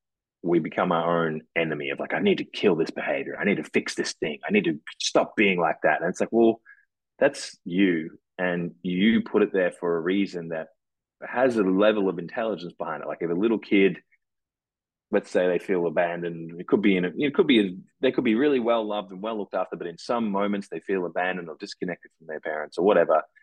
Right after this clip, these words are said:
They build a little belief that is like, "When I feel this, I check out and I daydream and I whatever," you know? Fast forward twenty-five years, they're in a relationship and it's like,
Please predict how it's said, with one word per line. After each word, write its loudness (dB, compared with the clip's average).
They 2
build 6
a 4
little 4
belief 0
that -6
is -12
like, -8
"When -8
I -8
feel -4
this, -2
I -8
check -8
out -2
and -6
I -8
daydream -2
and -4
I -2
whatever," -2
you -10
know? 2
Fast 2
forward 4
twenty-five 2
years, 2
they're -2
in -4
a -6
relationship -4
and -6
it's -10
like, -10